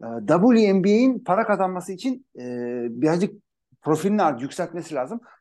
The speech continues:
Tom Brady gibi bir adamın oraya gelmesi çok iyi olacağını düşünüyorum ben. Kadın basketbolunun gelişiminde. Bence önemli o.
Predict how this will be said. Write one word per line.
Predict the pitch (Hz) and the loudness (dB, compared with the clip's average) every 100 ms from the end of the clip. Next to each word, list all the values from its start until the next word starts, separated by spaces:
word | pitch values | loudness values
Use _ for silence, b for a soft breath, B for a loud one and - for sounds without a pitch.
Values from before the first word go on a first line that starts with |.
| - | -6
Tom | 175 190 | -4 0
Brady | 233 196 | -2 -2
gibi | 180 | -6
bir | 165 | -6
adamın | 165 170 | -6 -6
oraya | 165 165 170 | -6 -6 -6
gelmesi | 170 226 - | -8 -10 -10
çok | 196 202 | -12 -4
iyi | |
olacağını | 180 143 131 113 | -2 -2 -4 -6
düşünüyorum | 110 107 101 98 92 | -10 -14 -12 -12 -14
ben. | 92 _ _ _ | -16 _ _ _
Kadın | 127 120 113 | -2 0 2
basketbolunun | 113 113 - 110 104 | 0 -4 -6 -2 0
gelişiminde. | 104 95 - 98 92 95 _ _ _ _ _ _ _ _ 110 | -2 -4 -6 -8 -8 -10 _ _ _ _ _ _ _ _ -2
Bence | 113 123 131 | 0 2 4
önemli | 131 127 123 101 | 4 4 4 2
o. | - | -4